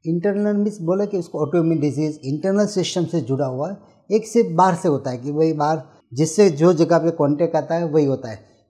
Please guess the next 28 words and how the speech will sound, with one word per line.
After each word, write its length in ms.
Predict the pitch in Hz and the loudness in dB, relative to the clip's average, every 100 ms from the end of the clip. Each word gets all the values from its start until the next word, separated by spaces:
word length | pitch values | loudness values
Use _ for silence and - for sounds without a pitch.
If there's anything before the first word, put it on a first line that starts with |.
| - | -8
मानो 160 | 139 | -4
कि 240 | 147 147 147 | -2 -4 -4
किसी 160 | 139 | -8
को 140 | 156 160 | -4 -4
क्लॉथ 280 | 160 170 170 | 0 4 4
की 200 | - 165 | 4 2
एलर्जी 380 | 139 135 110 | 4 2 -2
है, 80 | 117 | -8
कोई 260 | 107 139 135 | -6 -4 -2
मानो 280 | 131 135 135 | -2 -4 -4
कि 120 | 131 | -4
नायलॉन 680 | 127 127 135 135 135 139 139 - _ - | -2 -2 -2 0 0 -2 -6 -14 _ -8
जो 340 | 131 143 143 - | -2 -2 -4 -2
कृत्रिम 420 | 180 170 202 202 | -2 4 4 6
जो 100 | 175 | 6
रसायन 360 | 170 147 165 170 | 4 4 4 4
से 160 | 165 | 2
जो 140 | 156 156 | 0 0
बनते 280 | 131 131 175 | 0 -2 -4
हैं 60 | |
उसकी 200 | 156 - | -4 0
एलर्जी 300 | 214 202 143 | 0 2 0
होती 240 | 131 - 107 | -4 -6 -12
है, 100 | 101 _ - | -14 _ -2
कोई 140 | 165 | 0
स्प्रे 380 | - - 170 175 | 0 0 6 8
लगाता 400 | 156 143 131 127 | 6 2 -2 -4
है 160 | 107 | -12